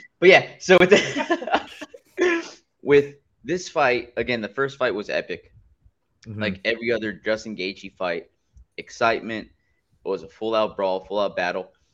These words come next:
Speaker 1: And even Justin Gaethje talks about the fact that, like, before the evolution of Justin Gaethje, where there's a more patient,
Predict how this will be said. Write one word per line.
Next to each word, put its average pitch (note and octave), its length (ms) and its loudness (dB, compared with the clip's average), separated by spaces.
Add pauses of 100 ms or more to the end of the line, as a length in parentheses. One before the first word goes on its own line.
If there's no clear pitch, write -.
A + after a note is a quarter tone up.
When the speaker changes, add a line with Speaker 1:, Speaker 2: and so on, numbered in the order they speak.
(180)
Speaker 1:
And A2 160 -4
even F3+ 240 -8
Justin D3 320 -8
Gaethje G#2 360 -6
talks F2+ 240 -6
about F2 180 -8
the - 60 -20
fact F2 220 -6
that, - 280 -8 (520)
like, G2 140 -12
before G#2+ 880 -4 (360)
the G#2+ 140 -4
evolution G2+ 520 -6
of F#2 100 -12
Justin F#2+ 300 -10
Gaethje, F2+ 280 -10
where F#2 120 -6
there's F#2 220 -6
a F#2+ 60 -12
more G2+ 300 -6
patient, A2 680 -6